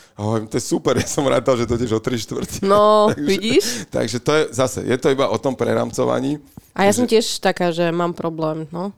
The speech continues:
Speaker 2: trošku. Nie možno, neviem, či ako Andy, <laughs> ale určite nepatrím medzi ľudí, ktorí chodia často na čas.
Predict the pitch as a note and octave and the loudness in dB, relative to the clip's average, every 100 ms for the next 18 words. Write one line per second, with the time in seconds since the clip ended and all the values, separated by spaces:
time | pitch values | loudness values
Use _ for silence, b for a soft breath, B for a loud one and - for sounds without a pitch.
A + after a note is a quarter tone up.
0 | _ - F3 - D#3+ D3+ - C#4 D4 A#3+ | _ -10 -10 -8 -10 -10 -2 0 2 2
1 | G#3 - A#3+ A#3+ C4+ A#3 F#3 F3+ D#3 - | 0 -4 -12 -4 0 0 0 -2 -2 -4
2 | E3+ E3+ G#3+ C4+ D4+ D4 _ A3 G#3 C#4 | -2 0 0 2 0 -2 _ -4 0 4
3 | D4 A#3 A3+ A3 - A3 G3+ G#3+ D4+ C4 | 6 6 4 2 0 -2 0 2 4 4
4 | A3+ A3+ A3+ G3+ F#3+ E3+ E3 F3 F3 E3+ | 4 2 2 2 0 0 0 0 -2 -6
5 | - F3+ E3+ E3 E3 - D#3+ D#3 E3 E3 | -2 0 2 0 -4 -4 -2 -2 -2 -6
6 | - D3+ D#3 - F#3 C#4 - | -8 -8 -8 -2 -2 -2 -4